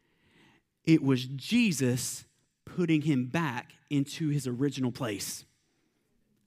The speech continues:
I, <laughs> I'm about to cry and explode at the same time. Starting in verse eight, all the way through the end,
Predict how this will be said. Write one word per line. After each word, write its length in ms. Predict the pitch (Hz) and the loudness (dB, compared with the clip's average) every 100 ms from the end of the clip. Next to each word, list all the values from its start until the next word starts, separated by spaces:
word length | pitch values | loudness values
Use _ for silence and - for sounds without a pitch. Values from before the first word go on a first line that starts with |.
| _ _ _ | _ _ _
I, 120 | 127 135 _ _ | -6 -6 _ _
<laughs> 160 | 123 127 - - - - - | -4 -4 -4 -18 -20 -20 -2
I'm 120 | 131 | 2
about 200 | 135 135 | 4 4
to 60 | 120 | 2
cry 320 | - 151 165 - | -2 2 2 2
and 100 | 139 | 0
explode 400 | 139 - 131 123 | -2 -4 -2 -2
at 60 | |
the 80 | 123 | -4
same 240 | - 120 | -4 -2
time. 320 | 117 120 107 - _ _ _ _ _ _ _ _ _ _ - _ _ _ _ _ _ - - - | -2 -4 -6 -10 _ _ _ _ _ _ _ _ _ _ -20 _ _ _ _ _ _ -20 -20 -20
Starting 540 | - - - 160 180 190 | -10 -8 2 4 4 4
in 80 | 170 | 4
verse 260 | 175 170 | 2 2
eight, 240 | 190 202 - - | 0 0 -4 -10
all 200 | - 165 | -2 0
the 60 | 180 | 2
way 120 | 180 | 2
through 180 | 180 185 | 2 0
the 160 | 170 160 | 2 2
end, 200 | 123 | 0